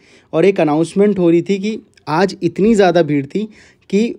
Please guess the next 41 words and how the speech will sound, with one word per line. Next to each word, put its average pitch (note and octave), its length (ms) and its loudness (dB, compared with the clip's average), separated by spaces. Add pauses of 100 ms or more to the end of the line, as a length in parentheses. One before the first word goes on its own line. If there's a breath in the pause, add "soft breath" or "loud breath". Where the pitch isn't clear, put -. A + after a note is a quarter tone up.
वीआईपी E3+ 680 2
पास F3+ 480 -2
वालों E3+ 220 4
की E3+ 140 -4
भी E3+ 200 0
entry D3+ 360 -2
आज E3+ 220 -2
cancel D3 680 -2 (100)
कर B2+ 140 -6
दी A#2 240 -6
गई A#2 200 -4
थी। A3+ 320 -6 (380 soft breath)
Normal C#3+ 420 2
की D#3 160 -6
तो F#3+ 140 -2
बात C3 340 -6
ही C3+ 100 -4
क्या B2 200 -6
की G#2 160 -12
जाए। G2 280 -12 (540 soft breath)
और D3+ 100 4
normal D#3 460 4
लोगों F#3 280 4
की F#3+ 140 0
अगर E3 220 2
मैं E3+ 120 -2
आपको D#3+ 240 -4
आगे D#3 240 0
चल D#3+ 180 -6
के E3 120 -4
भीड़ C#3 280 -6
दिखाऊंगा C#3 480 -6 (440 soft breath)
तो F3 80 2
आप C#3+ 260 -2
भी D#3 140 0
कहेंगे D#3 220 2
कि F#3 100 -2
बहुत C3+ 420 -2
ज़्यादा B2 300 -2
भीड़ A2+ 220 -8
है। G#2+ 160 -12